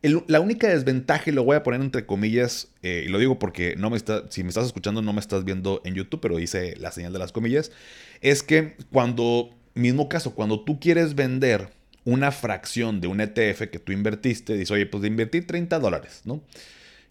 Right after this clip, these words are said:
Em, ya los tengo, ahora lo quiero vender". Para venderlo, digamos que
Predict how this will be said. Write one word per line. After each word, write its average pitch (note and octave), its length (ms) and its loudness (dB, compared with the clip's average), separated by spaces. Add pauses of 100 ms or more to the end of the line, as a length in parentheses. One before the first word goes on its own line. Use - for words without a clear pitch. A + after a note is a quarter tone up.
(220)
Em, A2 460 2
ya A2 180 2
los B2+ 200 2
tengo, G2+ 280 -2
ahora C3+ 140 4
lo C#3 140 2
quiero C3 240 4
vender". B2 520 -2 (300)
Para B2 240 6
venderlo, C#3 680 4
digamos B2+ 460 2
que A2+ 360 0